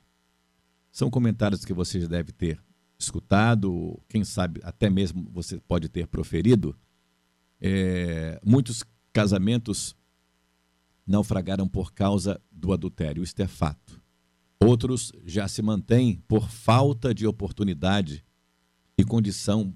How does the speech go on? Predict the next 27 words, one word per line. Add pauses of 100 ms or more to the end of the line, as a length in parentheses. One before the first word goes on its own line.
para
se
reparar, (280)
para
se
reparar. (1800)
Aqui
no
Brasil,
mais
do
que
nunca,
com
as
últimas
leis,
é
muito
mais
fácil.
Você
separa
agora
em
um
dia.